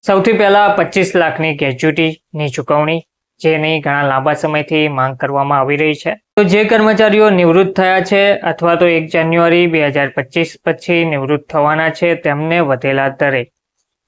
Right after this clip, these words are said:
ગ્રેચ્યુટી ચૂકવવામાં આવશે. ગ્રેચ્યુટીની મહત્તમ મર્યાદા વીસ લાખ રૂપિયાથી વધારીને પચીસ લાખ રૂપિયા કરવામાં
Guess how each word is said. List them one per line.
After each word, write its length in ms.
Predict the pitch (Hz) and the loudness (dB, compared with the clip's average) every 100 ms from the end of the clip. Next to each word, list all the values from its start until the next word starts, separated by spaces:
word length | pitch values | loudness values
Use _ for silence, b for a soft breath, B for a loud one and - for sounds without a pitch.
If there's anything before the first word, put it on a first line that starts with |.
| - | -4
ગ્રેચ્યુટી 460 | 175 175 208 208 214 | 0 0 0 2 2
ચૂકવવામાં 560 | 190 185 185 185 190 | 0 0 2 2 2
આવશે. 280 | 180 175 196 - _ _ | 2 0 -4 -8 _ _
ગ્રેચ્યુટીની 760 | - 151 - 175 180 175 180 180 | -4 -2 0 0 2 2 2 2
મહત્તમ 640 | 156 135 143 160 175 196 | -2 -4 -4 -4 0 0
મર્યાદા 520 | 180 170 165 165 170 - _ B B B - | 0 0 2 2 2 -2 _ B B B -10
વીસ 380 | 165 180 202 - | -2 0 0 0
લાખ 300 | 165 147 151 | 0 0 -2
રૂપિયાથી 580 | 139 143 143 147 165 170 - - _ _ _ - | -4 -4 -4 0 0 -2 -8 -18 _ _ _ -4
વધારીને 560 | 175 165 170 180 151 165 | -2 0 0 0 0 -2
પચીસ 480 | - - - 139 | -4 -6 -6 -4
લાખ 200 | 147 131 | -4 -4
રૂપિયા 360 | 135 127 147 170 - | -4 -4 -2 -4 -4
કરવામાં 500 | 156 135 127 135 185 | -4 -2 0 0 -4